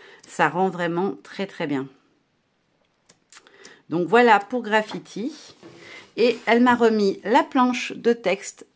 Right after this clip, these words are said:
thème Graffiti. Oh là. Les petits die cuts, j'en suis tombée amoureuse. Puis alors ceux-ci, je les ai, euh, usés de chez Usé. J'en ai plus du tout.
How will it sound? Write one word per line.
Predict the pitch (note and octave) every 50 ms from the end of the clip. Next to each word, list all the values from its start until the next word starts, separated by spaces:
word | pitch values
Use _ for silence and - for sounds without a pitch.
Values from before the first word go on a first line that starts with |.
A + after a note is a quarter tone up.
| _ _ _ _
thème | - F#3 F3+ F3
Graffiti. | E3 D#3+ E3 E3 D#3+ - E3 D#3 D#3 - D3 C#3+ - _ _ _
Oh | - D3+ C#3+
là. | C3+ - - - _ _ _ _ _ _ _ _ _ _ _ _ _ _ _ _ _ _ _ _ _ _ _ _ _ _ _ _ _ _ - - - _ _ - - - - - _ _ _ -
Les | F#3+ A#3 D4+
petits | D4+ D4+ D4+ C#4+ D4 - B3
die | G3 G#3 G3+ F#3+ F#3+
cuts, | - F#3+ F#3 G3 - - E3 D#3 D#3
j'en | E3 E3+ -
suis | D#3+ D#3+ - D3+ D3+
tombée | F#3 F#3+ F#3+ G3
amoureuse. | F#3+ F#3+ F3 E3 D#3 E3+ F3+ G3 F#3
Puis | - - -
alors | E3+ D#3 D3+ D3+
ceux-ci, | - - F3+ F3 - - G3
je | F#3+ E3+
les | D3+ D3+ D3+ D3 D3 C#3+
ai, | D3 D3+ D3+
euh, | D3 D3 - G3+
usés | A3+ A#3 A3 F3+ F#3 F#3+ F#3+ G3+ G3 -
de | - D#3 D#3+
chez | D#3 - - D3 C3+ - -
Usé. | A3 A3 G#3 F3+ E3 E3+ E3 G3+ - - -
J'en | D#3+ D#3 D#3+ D#3+
ai | D#3 D3+
plus | D3+ - G#3+ G3+
du | G3 F3
tout. | - - C#3+ D3